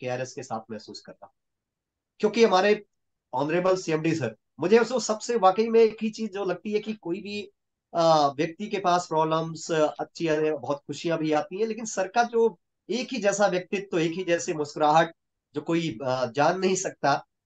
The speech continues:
कि, अ, स-, हो सकता है कभी सर को कोई टेंशन हो, कोई प्रॉब्लम हो, पर किसी को ये पता नहीं चलता। और ऐसा ही मुखिया होना चाहिए, एक ऐसा मुखिया जो आपको हमेशा एक उम्मीद देता है। जब भी आप, अ,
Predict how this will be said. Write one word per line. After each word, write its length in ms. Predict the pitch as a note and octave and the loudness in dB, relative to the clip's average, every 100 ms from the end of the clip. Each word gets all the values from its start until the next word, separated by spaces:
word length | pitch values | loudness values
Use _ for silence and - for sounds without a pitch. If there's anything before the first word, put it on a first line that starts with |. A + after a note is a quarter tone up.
| _ _ _ _ | _ _ _ _
कि, 300 | D#3 D#3 C#3 | 0 2 2
अ, 80 | C3+ | 0
स-, 420 | C#3+ C#3+ C#3 - - - B2 | -4 -6 -8 -12 -16 -10 -2
हो 100 | C#3+ | -2
सकता 280 | C#3+ D#3 D3+ | -2 -2 0
है 60 | |
कभी 200 | D3 C#3 | 0 0
सर 140 | C#3 C#3+ | -2 -4
को 120 | C#3+ | -6
कोई 160 | C#3 C3 | -6 -6
टेंशन 320 | C3 - C#3 | -8 -8 -6
हो, 140 | C#3 | -6
कोई 140 | C#3 B2 | -8 -6
प्रॉब्लम 300 | B2 B2 C#3+ | -6 -2 -2
हो, 100 | D3+ | 0
पर 160 | D#3+ | -2
किसी 220 | - - | -4 -4
को 100 | F#3+ | -2
ये 100 | G3 | -2
पता 280 | F#3+ D#3+ F#3 | 0 2 2
नहीं 140 | F#3+ F#3+ | 2 2
चलता। 400 | E3+ C#3+ E3 - _ _ _ _ | 0 2 0 0 _ _ _ _
और 140 | G3 G#3 | 6 8
ऐसा 240 | G3+ B3+ | 6 4
ही 120 | C4 | 2
मुखिया 280 | A3+ F#3+ G3 | 2 2 4
होना 260 | F3 C3+ A#2+ | 4 2 -4
चाहिए, 300 | - G#3+ A3+ | -8 -16 -12
एक 120 | D3 F#3 | -6 -2
ऐसा 240 | F3+ A3+ | 0 0
मुखिया 340 | G3 F3+ G#3 | -2 2 4
जो 180 | G#3+ G#3+ | 4 6
आपको 360 | G3+ F3+ - A3+ | 6 6 4 2
हमेशा 580 | F3 E3 E3+ G#3 A3 A3 _ _ - | 2 0 2 4 4 2 _ _ 2
एक 200 | G#3+ G#3+ | 2 2
उम्मीद 520 | F#3+ F#3+ G#3 C4+ A3+ | -2 -2 2 4 4
देता 320 | D#3+ C3 B2 | 2 0 -4
है। 160 | A#2+ A#2+ - | -6 -6 -2
जब 120 | G3 | -2
भी 160 | G3 | 2
आप, 360 | A3+ A3 - F#3 | 2 2 0 -6
अ, 200 | D#3 A#2 | -4 -4